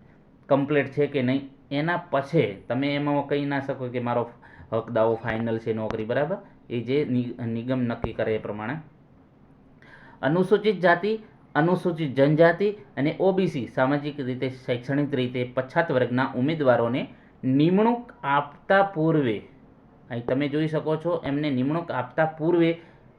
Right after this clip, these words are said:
તેઓની જાતિના પ્રમાણપત્રોની ખરાઈ ચકાસણી સરકારશ્રીની સંલગ્ન કચેરી મારફતે કરાવવાની હોવાથી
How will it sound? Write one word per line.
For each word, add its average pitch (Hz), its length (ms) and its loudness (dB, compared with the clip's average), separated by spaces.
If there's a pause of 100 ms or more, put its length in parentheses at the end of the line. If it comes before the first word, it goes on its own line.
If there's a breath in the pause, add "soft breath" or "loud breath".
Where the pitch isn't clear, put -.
તેઓની 202 420 6
જાતિના 160 600 4
પ્રમાણપત્રોની 170 880 0 (120)
ખરાઈ 160 420 4 (480)
ચકાસણી 170 480 0
સરકારશ્રીની 170 960 -2
સંલગ્ન 165 680 2
કચેરી 151 760 -4
મારફતે 123 580 -2
કરાવવાની 120 560 0
હોવાથી 123 760 0